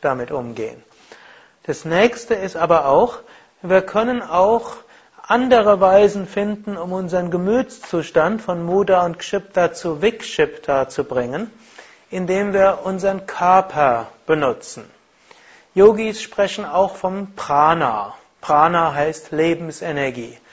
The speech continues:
Das ist ähnlich, was Chinesen und Japaner als Qi beziehungsweise Chi bezeichnen. Und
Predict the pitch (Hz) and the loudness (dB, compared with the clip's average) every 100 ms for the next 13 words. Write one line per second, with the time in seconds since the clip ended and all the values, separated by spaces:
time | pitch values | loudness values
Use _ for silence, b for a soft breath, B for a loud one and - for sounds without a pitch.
0 | b _ - 165 160 147 156 143 - 160 | b _ -4 -4 -4 -4 -4 -4 -4 -4
1 | 156 170 165 170 156 151 147 151 156 156 | 0 0 -2 -4 0 0 2 -2 0 0
2 | 147 147 - - 175 170 160 156 - 156 | -2 -4 -10 -12 -6 -4 -4 -8 -4 -6
3 | 151 - 147 143 - - - 190 170 131 | -4 -2 -2 -4 -12 -14 -6 -4 -2 -6
4 | - B B B _ 156 - 135 117 - | -10 B B B _ -6 2 2 2 -4
5 | 131 - _ B B B B B B 180 | -14 -16 _ B B B B B B -2
6 | 175 180 180 | -2 -2 -10